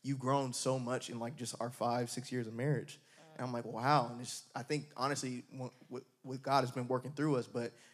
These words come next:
just us growing together and those opposites kind of not necessarily being abrasive with each other, but we're polishing and refining one another because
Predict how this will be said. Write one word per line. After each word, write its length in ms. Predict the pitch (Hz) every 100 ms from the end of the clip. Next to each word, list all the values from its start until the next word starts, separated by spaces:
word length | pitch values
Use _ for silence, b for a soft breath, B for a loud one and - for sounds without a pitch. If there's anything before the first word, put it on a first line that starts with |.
| -
just 220 | 135 127
us 160 | 135
growing 260 | 120 127 127
together 460 | 123 123 131 123 120
and 260 | 120 117
those 180 | 120 120 123
opposites 400 | 123 123 117 -
kind 280 | 123 123
of 240 | 120 117 - b b b b -
not 340 | 123 151 165 -
necessarily 380 | 143 151 151 131
being 140 | 139
abrasive 520 | 139 117 - 143 156 151
with 120 | 156
each 140 | 156
other, 200 | 156 156
but 200 | 151 127
we're 120 | 131 127
polishing 680 | - 127 135 131 139 127
and 80 | 120
refining 500 | 120 - 123 123 117
one 120 | 117
another 240 | 113 117 113
because 480 | 117 127 117 113